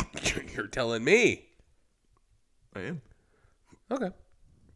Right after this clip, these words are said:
Speaker 2: Uh, anyway, so that's it for the box office recap. It was
Speaker 1: Sorry.
Speaker 2: <laughs>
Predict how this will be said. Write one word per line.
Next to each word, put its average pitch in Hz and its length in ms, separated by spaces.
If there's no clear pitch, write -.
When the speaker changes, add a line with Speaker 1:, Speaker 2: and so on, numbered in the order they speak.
Speaker 2:
Uh, 160 360
anyway, 156 240
so - 160
that's 220 160
it 170 100
for 143 80
the 127 80
box 120 260
office 107 240
recap. 107 320
It - 60
was 110 160
Speaker 1:
Sorry. - 200
Speaker 2:
<laughs> 180 60